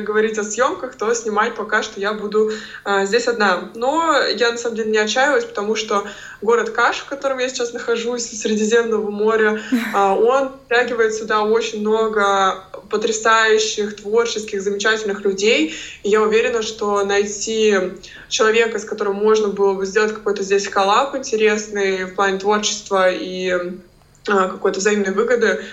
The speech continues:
Speaker 1: а, это довольно легко. Вот, поэтому будем проверять.
Speaker 2: Мы надеемся, что всё будет, что найдётся партнёр и что станет чуть попроще, потому что всё-таки всё одному делать — это, да, это действительно сложно. Контент — это такая штука, что,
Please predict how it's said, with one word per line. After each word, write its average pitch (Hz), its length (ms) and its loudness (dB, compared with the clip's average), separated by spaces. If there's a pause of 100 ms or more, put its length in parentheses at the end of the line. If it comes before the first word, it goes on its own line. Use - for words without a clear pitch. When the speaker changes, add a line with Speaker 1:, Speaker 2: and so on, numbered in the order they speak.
(200)
Speaker 1:
а, 185 200 0
это 226 200 0
довольно 214 320 0
легко. - 520 -6
Вот, 175 280 -6
поэтому 220 360 0
будем 220 240 2
проверять. 185 640 0
Speaker 2:
Мы 233 140 2
надеемся, 277 380 0
что 240 320 0
всё 233 380 -2
будет, 247 400 -2
что - 220 -6
найдётся 226 440 -2
партнёр 214 420 -2
и 214 320 0
что 214 340 -2
станет 285 360 0
чуть 285 200 -2
попроще, 262 480 0
потому 233 240 -4
что 226 220 -4
всё-таки - 340 -12
всё 220 160 -8
одному 220 300 0
делать — 220 320 -2
это, 208 380 -4
да, 202 200 -4
это 196 160 -4
действительно 214 380 -4
сложно. 302 300 0
Контент — 214 420 -2
это 214 100 -10
такая 214 220 -6
штука, 294 280 -6
что, 208 340 -2